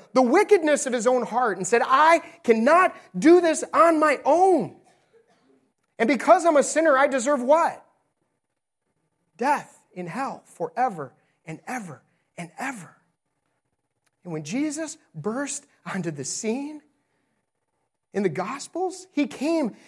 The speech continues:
to make righteousness possible. He bridged the gap between us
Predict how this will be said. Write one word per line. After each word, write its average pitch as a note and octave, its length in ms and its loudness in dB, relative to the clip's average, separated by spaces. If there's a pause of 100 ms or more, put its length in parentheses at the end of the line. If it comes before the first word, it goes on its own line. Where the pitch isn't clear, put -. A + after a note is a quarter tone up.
(100)
to B3+ 80 -2
make B3+ 200 4
righteousness A#3+ 840 0 (200)
possible. A#3+ 540 2
He B3 240 0 (180)
bridged A3 600 0
the B3 80 0
gap A#3 500 2
between B3+ 420 -4
us B3 340 0